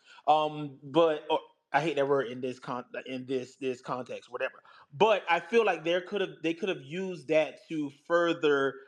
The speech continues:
uh, dis-, talk about the W N B A or promote the W N B A. Like you said, Shay, have some sort of advertisement. There was nothing there. It was like, "All right, y'all get this one shot,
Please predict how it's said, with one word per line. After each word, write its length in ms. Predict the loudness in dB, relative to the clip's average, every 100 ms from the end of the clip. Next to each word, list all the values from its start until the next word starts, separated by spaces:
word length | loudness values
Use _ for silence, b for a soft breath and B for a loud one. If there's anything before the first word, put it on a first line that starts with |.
| B 0
uh, 240 | 2 2 0
dis-, 240 | -4 -6 _ _ -4
talk 240 | 0 2
about 320 | 2 2 0
the 160 | -6 -4
W 380 | -2 -2 -4 -8
N 80 | -6
B 120 | 0
A 40 |
or 160 | 2 2
promote 480 | 2 4 4 2 0
the 60 |
W 280 | -2 0 -2
N 60 | -4
B 160 | -4
A. 40 | -4
Like 180 | -6
you 80 | -8
said, 300 | -2 -2 -2
Shay, 360 | -6 -8 -8 -10 _ _ -4
have 260 | 0 0 0
some 140 | 0
sort 220 | 0 0
of 100 | 0
advertisement. 760 | 0 -2 0 0 -2 -4 -14 -6
There 140 | -2
was 140 | 0 0
nothing 300 | 0 -2 -6
there. 120 | -6
It 120 | -6
was 120 | -2
like, 180 | 0 2
"All 120 | 2
right, 160 | 2 2
y'all 140 | -2
get 160 | -4 -6
this 160 | -8 -2
one 220 | -2 0
shot, 320 | 2 2